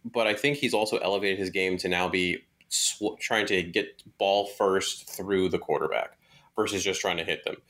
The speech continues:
right? 'Cause at the end of the day, if the bo-, quarterback gets the ball away, great incomplete pass. Or if you go through the arm of the quarterback, like we saw today,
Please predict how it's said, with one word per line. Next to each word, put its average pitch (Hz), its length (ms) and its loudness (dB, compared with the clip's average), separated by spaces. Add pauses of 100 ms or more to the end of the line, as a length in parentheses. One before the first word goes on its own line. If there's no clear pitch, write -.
(260)
right? - 120 2
'Cause 104 100 -4
at 113 80 0
the 117 80 0
end 107 120 2
of 95 80 2
the 95 60 0
day, 90 320 0 (680)
if 107 140 -2
the 95 60 -4
bo-, 95 220 0
quarterback 98 320 0
gets 92 140 0
the 92 60 0
ball 87 220 2
away, 98 480 2
great 101 220 0
incomplete 92 380 -2
pass. 92 360 0 (180)
Or 120 580 0 (200)
if 92 180 0
you 92 80 2
go 87 400 2
through 98 200 2
the 90 100 2
arm 127 160 2
of 101 40 2
the 92 60 2
quarterback, 90 460 0
like 87 100 -4
we 90 80 -4
saw 80 160 0
today, 98 420 0